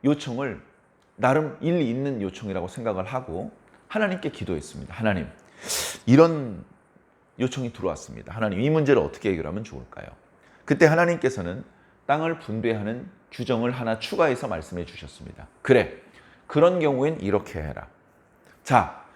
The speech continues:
사람이 자녀를 낳았는데 아들을 낳지 못했다. 그러면 딸들에게 분배를 해주어다.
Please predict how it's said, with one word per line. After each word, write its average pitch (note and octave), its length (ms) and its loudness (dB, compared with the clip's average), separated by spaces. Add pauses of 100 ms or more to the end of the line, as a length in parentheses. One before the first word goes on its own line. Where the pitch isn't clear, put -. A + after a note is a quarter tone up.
(140)
사람이 E3 540 4 (320)
자녀를 C3 400 4
낳았는데 G#2 680 2
아들을 D3+ 380 4
낳지 A#2+ 260 0
못했다. G2 580 -2 (100)
그러면 C3+ 300 -2
딸들에게 F#3+ 560 2
분배를 G2+ 400 -2
해주어다. G2+ 420 -8